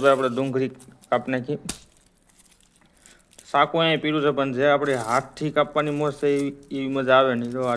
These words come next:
ડુંગળી આપણે કાપી નાખી. પછી જે રોટલી, બટેકાનું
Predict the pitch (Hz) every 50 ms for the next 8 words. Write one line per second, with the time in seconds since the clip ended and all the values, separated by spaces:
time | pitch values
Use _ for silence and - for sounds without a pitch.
0 | 120 120 131 131 123 127 127 127 120 117 117 - 127 123 - 127 127 123 127 135
1 | 131 - - _ _ _ _ _ - - - - - - _ _ _ _ _ _
2 | _ - 117 117 113 113 117 110 120 123 127 127 135 135 135 131 - - - -
3 | - - - - - - - - - - - - 120 113 117 110 - 110 110 107